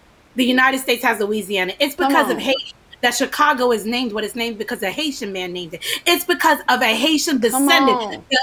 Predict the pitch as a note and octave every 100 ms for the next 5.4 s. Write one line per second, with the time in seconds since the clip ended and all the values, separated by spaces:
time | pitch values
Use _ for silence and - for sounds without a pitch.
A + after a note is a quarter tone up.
0 | - A#3+ A#3+ A3+ A3+ A#3 A3 D4 F#4 -
1 | D#4+ A#3+ B3 D4+ D4 - D4 D#4 C#4+ E4
2 | E4 - - G3 E4 D4+ - - C4 E4+
3 | E4+ D#4 - C4+ G3 A3 D4+ F4 E4+ E4+
4 | D#4+ B3 A3 G#3 D4 D4 C4+ B3 G#3+ -
5 | C4+ C4+ - -